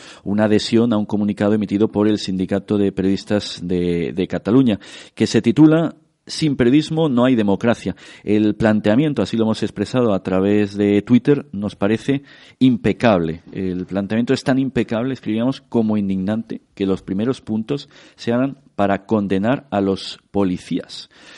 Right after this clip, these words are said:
Eh, nunca deberíamos perder la perspectiva. Los violentos y los que agreden son otros. Esto es lo que decíamos en Twitter. Por cierto, hemos obtenido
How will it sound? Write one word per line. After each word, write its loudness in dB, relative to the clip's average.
Eh, -4
nunca -4
deberíamos -2
perder -4
la -4
perspectiva. -6
Los -4
violentos -4
y -10
los -6
que -6
agreden -4
son -8
otros. -8
Esto -8
es -6
lo -4
que -2
decíamos -4
en -8
Twitter. -6
Por -8
cierto, -4
hemos -6
obtenido -4